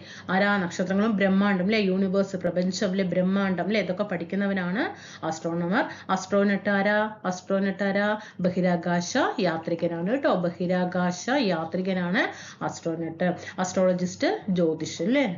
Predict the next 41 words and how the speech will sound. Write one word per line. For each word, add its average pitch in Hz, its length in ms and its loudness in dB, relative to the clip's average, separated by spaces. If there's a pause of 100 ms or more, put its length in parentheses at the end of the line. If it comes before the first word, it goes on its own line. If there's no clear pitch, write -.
(140)
ജ്യോതിഷൻ. 160 520 -4 (440)
അടുത്തത് 220 300 2
ചൂസ് 175 240 0
ചെയ്യ്. 247 160 4 (320)
Appropriate 233 580 2 (140)
meaning 190 260 2
of 208 240 -4
the 269 80 2 (140)
idiom 180 320 2
blue 196 220 4
blood. 170 220 0 (300)
ക-, 185 140 -2
ഓർമ്മയുണ്ടോ 214 440 0
പഠിച്ചത് 220 340 -2
നമ്മള്? 240 200 2
ബ്ലൂ 202 260 4
ബ്ലഡ്, 208 320 2 (100)
നീല. 214 260 2 (420)
നമ്മൾ 196 160 2
ആ 208 60 4
ഞാൻ 214 200 2
ഒരു 208 80 0
മലയാളത്തിലടക്കം 208 760 2
അതിന് 208 280 0
പറഞ്ഞു 202 200 0
തന്നിട്ടുണ്ടായിരുന്നു. 214 560 0 (300)
ബ്ലൂ 196 200 6
ബ്ലഡ് 208 300 2
പറയുമ്പോ 214 340 0
നീല, 196 320 0 (100)
നമ്മൾ 214 220 -4 (160)
ക-, 180 160 -8
സാധാരണ 180 380 -2
മലയാളത്തിൽ 220 380 -2
പറയുമ്പോ 220 280 -2
നീല 202 240 0
രക്തം 196 320 -4
എന്ന് 180 120 -2
പറഞ്ഞു 175 320 -4
ഇല്ലേ? 240 140 2 (340)
ഏ, 226 140 0